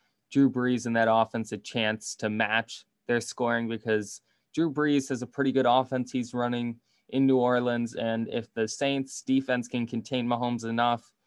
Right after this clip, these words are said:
that will be a really good game, and that will definitely give the Saints a chance to win that game if it is played against the Chiefs. Obviously, we saw the Chiefs got the better of them, but next time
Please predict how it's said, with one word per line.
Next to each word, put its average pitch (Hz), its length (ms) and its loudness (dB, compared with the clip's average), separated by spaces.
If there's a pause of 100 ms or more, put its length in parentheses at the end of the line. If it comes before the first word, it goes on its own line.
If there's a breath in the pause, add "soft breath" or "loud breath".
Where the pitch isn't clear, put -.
(180)
that 110 140 4
will 151 120 2
be 147 140 2
a 143 80 4
really 131 280 4
good 123 220 -2
game, 123 320 0
and 117 160 -2
that 117 120 2
will 117 60 -2
definitely 120 400 -2
give 110 220 -4 (220)
the 117 80 -4
Saints 120 320 -4
a 110 60 -6
chance 113 500 -4 (360)
to 120 120 2
win 139 340 0
that 107 240 0
game 104 380 -6 (400)
if - 180 -6
it 123 80 -2
is 113 160 -4
played 117 260 0
against 113 300 -6
the 104 60 -12
Chiefs. - 560 -4 (180)
Obviously, 131 500 2
we 120 100 -2
saw 110 220 0
the 107 80 -6
Chiefs 123 380 -4
got 110 180 2
the 107 80 -4
better 113 300 2
of 113 100 0
them, 113 240 -2
but 107 300 -2
next 117 360 -2
time 117 400 -2